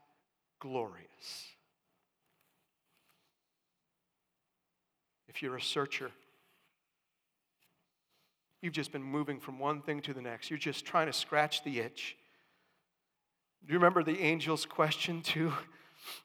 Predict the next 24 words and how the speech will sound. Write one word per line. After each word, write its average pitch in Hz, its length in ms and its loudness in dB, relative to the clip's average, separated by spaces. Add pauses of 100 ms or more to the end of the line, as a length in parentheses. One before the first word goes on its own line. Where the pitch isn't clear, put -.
the 147 140 -4
women? 165 400 4 (680)
"Are 180 140 6
you 247 160 0
looking 202 320 4
for 175 180 -2
the 151 100 4
living 139 320 -2
among 135 300 -6
the 120 100 -16
dead?" 117 320 -10 (1400)
Are 175 140 8
you 254 160 4
trying 208 340 4
to 156 100 -2
scratch 196 600 4 (120)
the 160 220 4
itch - 500 2 (180)
through 165 120 2
your 151 140 2
career, 160 560 0 (260)
through 147 240 2
a 131 40 2
cause, 156 580 6